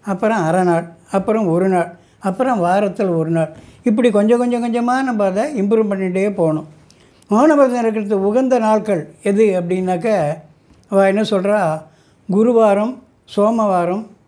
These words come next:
ஏகாதசி, இந்த திதிகளில் நம்ம மௌன விரதம் இருக்கிறது விசேஷம். சில பேர் தங்களுக்கு பிடிச்ச தெய்வத்தினுடைய நாள் அன்றைக்கி வந்து அவ உபவாசம் இருப்பா இல்லையா? இப்போ ஏகாதசி உபவாசம் இருக்கும்,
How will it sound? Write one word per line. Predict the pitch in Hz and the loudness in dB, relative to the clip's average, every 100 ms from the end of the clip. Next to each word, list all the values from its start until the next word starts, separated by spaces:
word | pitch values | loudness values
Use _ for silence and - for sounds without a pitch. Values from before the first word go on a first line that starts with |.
| _ _ _ _ _ _ _ - | _ _ _ _ _ _ _ -2
ஏகாதசி, | 202 220 226 180 165 - - _ _ _ _ _ _ _ | 2 4 2 2 -2 -6 -18 _ _ _ _ _ _ _
இந்த | 220 220 | 0 2
திதிகளில் | 220 226 247 233 202 180 180 180 - - _ _ | 2 2 0 0 0 0 0 -2 -6 -20 _ _
நம்ம | 220 208 | -4 -2
மௌன | 190 202 220 | 0 0 0
விரதம் | 196 175 175 | 0 0 0
இருக்கிறது | 170 175 220 | 0 -2 -4
விசேஷம். | 214 165 190 165 151 - - - _ _ - | -2 0 0 0 -4 -10 -20 -20 _ _ -20
சில | - 262 277 | 0 4 6
பேர் | 302 262 | 6 4
தங்களுக்கு | 254 240 240 190 247 | 0 -2 -4 -4 -2
பிடிச்ச | 294 - 302 | -2 -2 -2
தெய்வத்தினுடைய | 220 240 285 226 277 247 226 226 214 214 214 214 - _ _ _ _ _ | 2 2 2 -2 -4 -4 -2 0 2 2 0 -4 -20 _ _ _ _ _
நாள் | 226 214 240 247 | -2 2 4 4
அன்றைக்கி | 226 220 220 | 2 2 0
வந்து | 214 214 226 240 | 0 -2 0 0
அவ | 247 214 220 | 0 2 2
உபவாசம் | 208 233 247 226 220 | 2 4 4 2 -2
இருப்பா | 208 202 | -2 -2
இல்லையா? | 208 214 233 208 - - - _ - | 0 0 0 -2 -4 -16 -20 _ -4
இப்போ | 208 | 2
ஏகாதசி | 208 220 220 208 185 | 4 4 4 0 0
உபவாசம் | 190 190 190 175 185 | -2 0 0 0 0
இருக்கும், | 175 175 185 190 | -2 -2 -2 -4